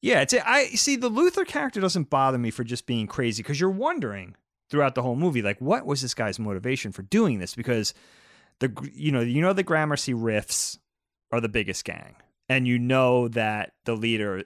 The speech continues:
is Cyrus, and they're talking about Cyrus, and I think they even go into it further in some of the stuff that's cut out as, like, being this enigmatic figure in, in gangland, you know, amongst the gang,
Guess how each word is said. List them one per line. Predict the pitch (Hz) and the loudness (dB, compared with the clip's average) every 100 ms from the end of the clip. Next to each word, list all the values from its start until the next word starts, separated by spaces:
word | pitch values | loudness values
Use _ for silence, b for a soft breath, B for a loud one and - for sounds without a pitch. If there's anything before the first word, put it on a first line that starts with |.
| - | -8
is | 104 | -6
Cyrus, | - 120 87 - - 120 | -4 -4 -4 -8 -8 -4
and | 120 | -2
they're | 117 | -2
talking | - 175 208 123 | 0 0 2 -2
about | 107 101 - | -2 -2 -2
Cyrus, | - 107 98 101 98 - b b b b b b _ | -2 -2 -2 -4 -2 -4 b b b b b b _
and | 120 | -4
I | 117 | -4
think | - 240 277 | -2 -4 -2
they | 127 117 107 - | -4 -6 -6 -4
even | 123 113 | -4 -2
go | 110 104 | -4 -6
into | 104 113 | -8 -10
it | 95 | -12
further | - 120 123 104 | -4 0 0 -2
in | |
some | 92 107 | -6 -8
of | 98 | -8
the | 92 | -10
stuff | - 101 | -8 -8
that's | 98 - | -8 -12
cut | - 117 | -8 -2
out | 127 123 107 | 0 2 0
as, | 107 98 107 | -4 -4 -4
like, | 101 - | -6 -2
being | 131 120 113 107 | 0 0 -2 -4
this | 101 - - _ _ _ _ _ _ _ - | -4 -4 -8 _ _ _ _ _ _ _ -2
enigmatic | 143 135 123 117 113 113 110 107 - | 2 2 0 0 0 0 -2 -6 -10
figure | - 113 87 - - - _ _ - | -6 -6 -6 -10 -16 -20 _ _ -4
in, | 120 107 - | -4 -4 -4
in | 113 110 | -4 -2
gangland, | 104 110 101 101 104 - - - _ - | -2 -2 -4 -8 -12 -12 -18 -20 _ -6
you | 117 | -4
know, | 101 95 - | -4 -6 -6
amongst | 113 113 104 - | -4 -4 -6 -8
the | 104 | -8
gang, | 101 104 101 92 92 | -6 -6 -6 -8 -12